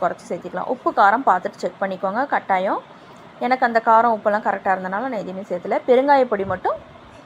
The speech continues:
ஒரு டீஸ்பூன் அளவுக்கு நான் சேர்த்திருக்கேன். இப்போ இந்த மாதிரி பெருங்காய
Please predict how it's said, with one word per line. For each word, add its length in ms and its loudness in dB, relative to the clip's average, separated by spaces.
ஒரு 140 4
டீஸ்பூன் 420 -6
அளவுக்கு 300 -2
நான் 160 -4
சேர்த்திருக்கேன். 460 -8
இப்போ 180 -4
இந்த 120 -4
மாதிரி 140 0
பெருங்காய 260 0